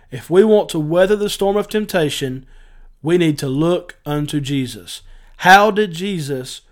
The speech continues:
weather the storm of temptation? If you have your Bibles nearby,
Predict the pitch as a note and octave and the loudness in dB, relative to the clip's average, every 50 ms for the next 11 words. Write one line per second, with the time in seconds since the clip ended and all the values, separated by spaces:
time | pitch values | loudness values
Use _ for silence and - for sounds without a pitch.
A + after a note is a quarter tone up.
0 | _ _ _ _ - B2+ C3 D3 D#3 F3 E3+ F3+ E3+ F#3 E3+ - - F#3 F#3 E3+ | _ _ _ _ -18 -10 -6 -4 -4 -2 -4 -4 -4 -4 -6 -6 -6 -6 -4 -4
1 | D3 C3+ A#2+ A#2 A2 A2 - - - - - - - B2+ B2 - D3+ C3+ B2 - | -4 -4 -6 -8 -10 -12 -16 -20 -20 -20 -20 -16 -16 -16 -12 -10 -10 -10 -8 -6
2 | D#3+ D3 C#3 - - A#2+ - - - _ _ _ _ _ - - - D#3+ D3+ F3+ | -4 -4 -4 -6 -10 -14 -16 -20 -20 _ _ _ _ _ -20 -14 -12 -6 -4 -2
3 | E3 F#3+ G3 A3 G#3 A3 G#3+ F3+ G3 F#3+ F#3+ F#3 F3 F3 D#3 D3 E3 - _ _ | 0 2 2 2 2 0 0 2 2 2 2 2 0 -4 -6 -8 -12 -20 _ _
4 | _ _ D#3 D#3 E3 F3+ F3 D3+ D3 C#3+ C#3+ C#3+ D3 D#3+ | _ _ -8 -4 -4 -4 -2 0 0 0 0 -2 -4 -6